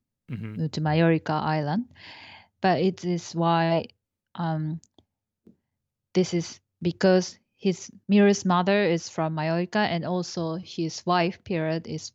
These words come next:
Speaker 2: Majorca as well.
Speaker 1: Uh.
Speaker 2: So he decided to his mother and also his wife,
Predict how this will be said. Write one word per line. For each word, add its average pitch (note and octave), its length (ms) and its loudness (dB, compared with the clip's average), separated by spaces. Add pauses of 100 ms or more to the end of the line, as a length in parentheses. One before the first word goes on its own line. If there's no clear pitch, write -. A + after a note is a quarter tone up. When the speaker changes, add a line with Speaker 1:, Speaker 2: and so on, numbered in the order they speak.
(160)
Speaker 2:
Majorca D3 560 -8 (340)
as - 120 -14 (100)
well. - 180 -16 (880)
Speaker 1:
Uh. G#2+ 260 -6
Speaker 2:
So E3+ 260 4
he E3+ 320 6
decided D#3+ 640 2
to D3+ 300 -2
his D3+ 440 -6
mother F#3+ 260 4
and E3+ 240 4
also D#3 320 -2
his - 360 -6
wife, E3 500 2